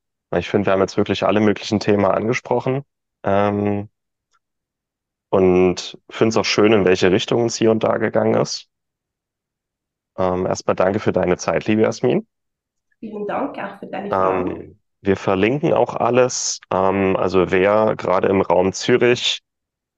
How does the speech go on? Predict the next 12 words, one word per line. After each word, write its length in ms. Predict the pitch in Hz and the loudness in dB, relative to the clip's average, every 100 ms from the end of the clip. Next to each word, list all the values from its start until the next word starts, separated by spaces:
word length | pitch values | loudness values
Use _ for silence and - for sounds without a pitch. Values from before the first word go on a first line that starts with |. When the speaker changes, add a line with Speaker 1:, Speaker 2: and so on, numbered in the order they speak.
| - | -6
Speaker 1:
nach 260 | 90 95 | -2 0
einer 100 | 110 | 0
soliden 680 | 98 104 90 107 110 104 107 - | 0 0 2 2 2 2 0 -6
Trainerin 520 | - 101 120 123 123 | -2 0 2 2 0
sucht, 400 | 117 120 123 - - - - _ _ _ - | 2 2 0 -6 -16 -18 -20 _ _ _ -2
<laughs> 1200 | 156 - - - - - - - - - - - | -2 0 -6 -8 -8 -14 -16 -16 -18 -16 -12 -6
wenn, 240 | - 131 - - - - _ _ _ _ _ _ | 0 2 0 -2 -20 -20 _ _ _ _ _ _
hat 180 | 104 - | -6 -2
sie 120 | 104 | 2
jetzt 180 | 113 113 | 2 4
gefunden. 580 | - - 123 143 156 - - - _ - | 0 4 4 4 0 -2 -10 -14 _ -2
Ähm, 680 | 92 98 101 101 101 110 | 2 2 4 2 2 -2